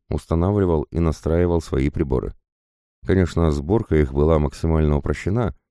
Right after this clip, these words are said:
а откалибровали и настроили и все еще дома, но проверить лишний раз, прогнать тесты, эта процедура обязательная. Вот и возился почти до полудня,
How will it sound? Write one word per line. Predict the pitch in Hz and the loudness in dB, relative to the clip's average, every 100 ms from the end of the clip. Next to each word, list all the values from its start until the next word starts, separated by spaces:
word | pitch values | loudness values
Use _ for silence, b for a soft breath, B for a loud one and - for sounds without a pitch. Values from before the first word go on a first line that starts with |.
| _ _ | _ _
а | - 65 | -4 -4
откалибровали | - 67 64 67 67 73 67 | -2 -2 0 0 2 2 0
и | |
настроили | 65 67 - 73 67 65 | -2 -4 -2 2 2 2
и | 69 69 | 0 0
все | - - | -2 -2
еще | 69 62 71 | -2 -2 -4
дома, | 76 104 62 - _ _ _ _ _ - | -2 -2 -2 -6 _ _ _ _ _ -2
но | 104 | 0
проверить | 135 123 123 127 120 | 2 2 4 2 0
лишний | 95 92 92 80 | 0 0 0 0
раз, | 76 104 - - _ | 0 0 -4 -18 _
прогнать | - 65 65 67 - | -8 -4 -2 -2 0
тесты, | 98 104 - 104 - _ _ _ _ - | -2 -2 -2 -4 -6 _ _ _ _ -2
эта | 107 135 | 0 0
процедура | 131 - 98 104 104 | -2 0 2 2 4
обязательная. | 87 76 85 76 64 52 53 _ _ _ _ _ | 2 2 2 0 -2 -4 -10 _ _ _ _ _
Вот | - 80 156 | -4 0 0
и | 147 | 0
возился | 131 95 98 101 87 | 2 2 2 0 -2
почти | 82 - - | -2 -4 -4
до | 78 | -2
полудня, | 73 78 80 71 69 | 0 0 0 0 0